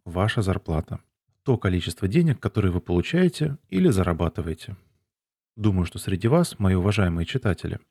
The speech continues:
найдется немало желающих поспорить с этим утверждением. Но вот родится ли в этом споре истина? Давайте лучше вспомним мудрых кавказских горцев, у которых на всякое спорное утверждение есть примиряющий тост. Например,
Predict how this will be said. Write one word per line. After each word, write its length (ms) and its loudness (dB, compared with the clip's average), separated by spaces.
найдется 460 0
немало 300 4
желающих 480 0
поспорить 480 0
с 60 -8
этим 200 -2
утверждением. 680 0
Но 140 0
вот 160 -2
родится 340 0
ли 80 2
в 60 4
этом 180 -2
споре 340 -2
истина? 480 -4
Давайте 340 0
лучше 200 0
вспомним 400 0
мудрых 580 0
кавказских 560 -4
горцев, 580 -4
у 80 -8
которых 380 -4
на 100 -2
всякое 380 -4
спорное 360 -4
утверждение 500 0
есть 320 -2
примиряющий 640 -2
тост. 380 -10
Например, 460 0